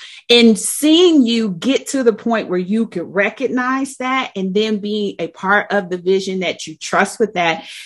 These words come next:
I consider it an honor too. Now, I will tell you, joining the prayer call, that's good stuff. Like, it's gonna edify you if you are an entrepreneur, if you are a woman and you are seeking purpose and you are trying to execute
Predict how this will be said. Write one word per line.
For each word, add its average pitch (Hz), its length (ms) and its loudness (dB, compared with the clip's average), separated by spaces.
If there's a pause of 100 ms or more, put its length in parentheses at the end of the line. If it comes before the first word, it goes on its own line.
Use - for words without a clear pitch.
(160)
I 233 200 6
consider 233 480 4
it 180 120 4
an 165 200 2
honor 170 320 2
too. 165 480 -2 (280)
Now, 247 320 6
I 480 60 6
will 453 100 4
tell 349 260 2
you, 226 380 -4
joining 403 580 2
the 294 120 -4
prayer 370 300 0
call, 190 680 0 (200)
that's 269 380 0 (220)
good 240 920 6
stuff. - 500 -2
Like, 180 200 -6
it's 277 160 -10
gonna 269 340 0
edify 254 520 -2
you 214 580 -8 (200)
if 196 240 6
you 247 680 -2
are 196 440 2
an 185 220 -8
entrepreneur, 208 800 -2
if 190 260 -4
you 214 320 -6
are 185 200 2
a 170 60 -2
woman 196 480 -6
and 180 100 -6
you 202 280 -6
are 175 80 0
seeking 190 500 -10
purpose 208 540 -4
and 180 160 -8
you 202 200 -4
are 175 60 -4
trying 185 340 -8
to - 180 -10
execute 190 640 -10